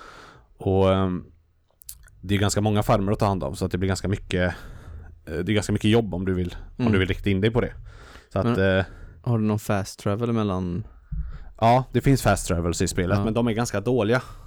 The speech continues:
Speaker 2: Okej.
Speaker 1: Det är en, eh, en av nackdelarna med spelet, skulle jag säga, för det är ganska, det är ganska seg fast travel mekanik, tycker jag. Det kunde varit, eh, mycket bättre där.
Speaker 2: Ja.
Speaker 1: För den, eh,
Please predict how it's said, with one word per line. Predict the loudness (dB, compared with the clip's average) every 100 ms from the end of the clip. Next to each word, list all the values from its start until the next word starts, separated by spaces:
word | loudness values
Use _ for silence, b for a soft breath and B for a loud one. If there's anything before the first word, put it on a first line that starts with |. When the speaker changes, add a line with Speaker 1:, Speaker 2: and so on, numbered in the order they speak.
| B -6
Speaker 2:
Okej. | -2 -2 -4 -8 _ -4
Speaker 1:
Det | -2
är |
en, | 0 0
eh, | -2 -2 -2
en | -2 -2
av | -4 -6 -4
nackdelarna | -6 -4 -2
med | 0
spelet, | -2 -4
skulle | -2 -2
jag |
säga, | -2 -2
för | -2
det | 0
är | 0
ganska, | -2 -2 -2 -2 -4 B B -20 -20 -20 B B B _
det | -2
är |
ganska | -2 -2
seg | -2 0 0 -2 -6 -14
fast | -6 -4 -4 -8 -14 -10
travel | -4 -2 -2 -4
mekanik, | -4 -8 -2 0 0
tycker | -4 -4
jag. | -2
Det | -2
kunde | 0 0
varit, | 0 -4 -6 -2
eh, | 0
mycket | 0 -4
bättre | -6 -2 0
där. | 0 -4 -10 B B -4
Speaker 2:
Ja. | -2 -2 -6
Speaker 1:
För | -4
den, | -2 0
eh, | 2 0